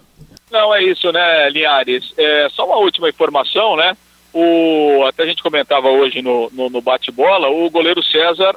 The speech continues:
não é mais goleiro do Coritiba, né? Ele tem vínculo com o Londrina, estava emprestado lá ao Coritiba, foi no começo do ano, não teve muitas oportunidades, era o terceiro goleiro, ele rescindiu o contrato com o Coritiba e está indo pro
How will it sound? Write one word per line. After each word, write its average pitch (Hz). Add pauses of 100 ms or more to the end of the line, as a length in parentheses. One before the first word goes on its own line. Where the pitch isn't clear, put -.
não 190
é 165
mais 170
goleiro 165
do 170
Coritiba, 175
né? 135
Ele 147
tem 160
vínculo 147
com 165
o -
Londrina, 208
estava 156
emprestado 151
lá 156 (440)
ao 139
Coritiba, 180
foi 165
no 247
começo 185
do 220
ano, 220
não 214
teve 160
muitas 156
oportunidades, 156
era 160
o 160
terceiro 151
goleiro, 185 (320)
ele 170
rescindiu 165
o 156
contrato 147
com 156
o 143
Coritiba 175
e 208
está 165
indo 185
pro 190